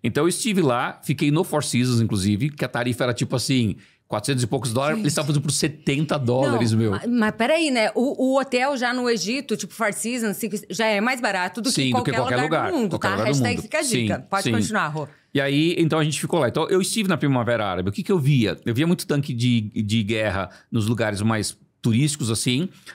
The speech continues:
Speaker 1: O Museu do Cairo tinha muito tanque de guerra ali, mas em nenhum momento a gente sentiu nenhum perigo. Então, não existe, desde aquela época até hoje, não existe.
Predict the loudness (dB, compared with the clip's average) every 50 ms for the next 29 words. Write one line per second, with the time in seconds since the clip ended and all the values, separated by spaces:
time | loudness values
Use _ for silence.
0 | -6 -2 -2 0 0 0 0 -2 -2 -2 -4 -2 -2 -2 -2 -4 -2 -2 -2 -2
1 | 0 2 2 4 4 4 2 2 0 -2 -4 -2 -2 0 0 -2 0 0 0 0
2 | 0 0 -2 0 2 2 0 0 0 -2 -2 -2 0 0 0 0 2 2 2 2
3 | 2 2 0 0 0 0 0 0 0 2 2 2 2 2 2 2 0 0 0 0
4 | 2 4 2 2 0 -2 -8 -10 _ _ _ _ _ _ _ _ -4 -4 0 0
5 | 0 0 2 4 4 4 4 2 0 0 0 -2 -2 -2 -2 -2 -2 -4 -4 -2
6 | -2 -2 0 0 0 0 0 -2 -4 -4 -4 -4 -4 -4 -4 -2 0 2 2 4
7 | 4 4 2 2 0 0 0 0 0 0 0 0 0 0 0 0 -2 -4 -6 -6